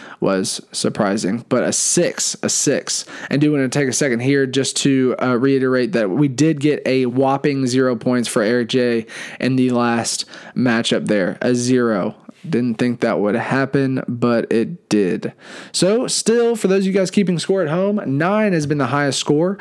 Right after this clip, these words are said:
given to a team in this round of Who's Your N F L Counterpart so far. We just moved past the three and four squad, introduced the four and three squad. Isaac,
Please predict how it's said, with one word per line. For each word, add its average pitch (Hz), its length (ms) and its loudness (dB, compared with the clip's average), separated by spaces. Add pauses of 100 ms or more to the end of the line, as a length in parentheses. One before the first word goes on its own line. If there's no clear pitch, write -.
(280)
given 156 280 0
to 151 340 2
a 139 220 2
team 170 440 2
in 139 280 2
this 143 220 0
round 143 360 2
of 120 180 0
Who's 175 300 2
Your 156 160 2
N 151 100 -2
F 147 100 0
L 151 120 2
Counterpart 151 440 0
so 151 300 0
far. 160 420 0 (300)
We 151 80 6
just 147 220 2
moved 151 240 0
past 151 560 -2
the 139 160 2
three 165 240 2
and 156 100 -2
four 175 160 2
squad, 165 380 0
introduced 151 540 0
the 135 80 2
four 156 240 0
and 143 140 -2
three 151 280 2
squad. 147 500 0 (260)
Isaac, 147 480 0